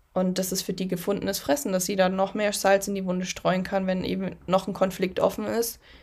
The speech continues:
und du damit irgendwie vielleicht schon verletzt warst. Und dann ist das für die Person einfach nochmal so ein gefundenes Fressen und kann sich dadurch noch besser fühlen, weil sie ja sagen kann, oder sie hat was sozusagen gegen dich in der Hand, so ungefähr, hey,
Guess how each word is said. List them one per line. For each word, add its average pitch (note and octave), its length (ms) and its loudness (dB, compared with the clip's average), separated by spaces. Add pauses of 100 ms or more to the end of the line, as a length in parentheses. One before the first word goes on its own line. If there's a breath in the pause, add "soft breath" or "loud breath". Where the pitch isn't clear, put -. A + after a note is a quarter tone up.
(920 soft breath)
und G3 300 0
du G#3 80 -2
damit F#3+ 400 6
irgendwie F#3 240 2
vielleicht F3 260 0
schon F3+ 120 -2
verletzt F3+ 460 0
warst. F#3+ 360 6
Und F#3 100 -2
dann F3+ 160 2
ist F#3 160 -6
das F#3 120 -6
für F#3 140 -4
die F#3 220 -4
Person F#3+ 380 -2
einfach F3+ 200 0
nochmal F#3+ 280 0
so F#3 140 -2
ein F#3+ 160 -2
gefundenes F#3 440 -2
Fressen B3 500 -2 (640 loud breath)
und A3 160 0
kann G3 220 2
sich F3+ 140 -4
dadurch F3+ 340 4
noch G3 120 -4
besser F#3+ 300 2
fühlen, F#3+ 280 -4
weil F#3 140 2
sie F3 100 -2
ja F#3 100 4
sagen F#3+ 280 2
kann, F#3+ 260 -4
oder F3+ 260 0
sie F#3 200 -2
hat F#3 160 -2
was E3+ 140 -2
sozusagen F#3 440 -4
gegen F#3+ 240 -4
dich F#3 160 -4
in F#3 80 -2
der F#3 160 0
Hand, F#3+ 220 -2
so - 100 -4
ungefähr, G3 340 -4
hey, - 320 0